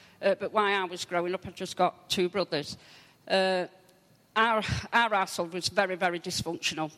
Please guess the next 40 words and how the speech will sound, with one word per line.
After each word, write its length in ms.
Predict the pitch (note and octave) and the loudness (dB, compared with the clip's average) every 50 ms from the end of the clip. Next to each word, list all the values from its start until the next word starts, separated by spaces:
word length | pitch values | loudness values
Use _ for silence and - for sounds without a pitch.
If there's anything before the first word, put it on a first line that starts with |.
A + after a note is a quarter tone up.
| _ _ | _ _
very 200 | - F#3 F3 E3 | 0 0 0 -2
dysfunctional. 600 | D#3 - D#3+ - - - E3 E3 - - F#3+ F3+ | -4 -10 -10 -10 -10 -10 -10 -8 -4 -2 0 0
My 60 | F3+ F3+ | 0 2
dad 220 | F#3+ F3+ F3 - | 2 2 0 0
was 160 | F3+ F3+ F3 | -4 -8 -4
really 260 | F#3 F#3 F#3 F3 F3+ | 0 0 0 2 2
hard. 340 | F3+ F3 F3+ G3 G#3+ A3 G#3+ | 2 2 2 2 2 0 -2
He 80 | A#3 F#3+ | -6 -12
was 160 | F3 F3 - | -12 -8 -4
hard 260 | F#3 F3 F3 F3 E3+ | -2 0 0 0 -2
on 120 | F#3 E3+ F3 | -4 -4 -2
my 80 | E3+ | -2
mum, 380 | E3+ F3+ F#3 G3+ G#3+ A3+ A#3 A3+ - - - - - - - - - | -2 0 2 2 2 0 -2 -8 -18 -20 -20 -20 -20 -20 -20 -8 -2
on 180 | - F#3 F3 F3+ | -2 -2 -2 -2
us 200 | F3+ - - - | -4 -6 -8 -8
kids. 800 | - - A3 A3 A3 G#3+ A3 - - - - - - - - - - - - - - _ - | -4 0 2 2 2 2 -2 -6 -6 -2 -2 0 -2 -2 -6 -14 -18 -20 -20 -20 -20 _ -2
Uh, 360 | - F#3 F3+ F3+ F3+ F3+ F3 - | 2 2 4 4 2 2 0 0
so, 480 | - - - G3+ F#3 F#3 F3+ F3 F3+ F3+ - - - | 0 2 2 4 4 4 2 0 -2 -6 -10 -12 -4
you 140 | G3+ G3 | 0 2
know, 160 | F#3+ F#3+ F#3 F3+ | 4 4 4 2
my 140 | F#3 F#3 | 0 -2
dad 240 | F#3+ - B3 - - | 0 0 -2 -2 0
taught 340 | - - - A3+ A3 G3 - | -2 0 2 0 0 0 -2
me 60 | G#3 | -6
things, 600 | G#3 - - G3 G3 G3 F#3+ F#3+ F#3+ - - - - - - - - - | -6 -4 -2 -2 0 0 -2 -2 -2 -2 -2 -2 -2 -4 -8 -10 -10 -4
really, 380 | G3 G#3+ G#3+ G#3 G3 F#3 F#3 F#3 | -2 0 2 2 0 0 -2 -2
that 260 | - F3 F#3 F3+ - - | 0 0 0 0 -2 -2
<sighs> 320 | G3 - - - - - - | -2 -2 -2 -2 -2 0 2
when 140 | A#3 A#3 A3+ | 2 2 2
I 20 | |
look 180 | A#3 A#3+ - - | 0 -2 -2 -4
at 140 | - - - | -2 2 2
our 140 | A3 G#3 | 2 2
Phoebe, 380 | - - - G#3+ G#3+ G3+ - F#3+ | 0 -2 -4 -4 -4 -2 -2 -2
I, 140 | F3+ F#3+ G3+ - | -2 -2 -2 -2
I, 140 | - F3+ G3 - - | 0 0 0 0 -2
it 140 | F#3+ G#3 F#3+ | -6 -4 -4
just 260 | - B3 A#3 - - | -4 -4 -4 -4 -4
alarms 480 | - F3+ F#3+ G#3 G#3+ G#3 G3+ F#3 - - | -2 2 4 4 4 2 0 -4 -8 -6
me. 180 | D#3 D#3+ E3 | -4 -4 -4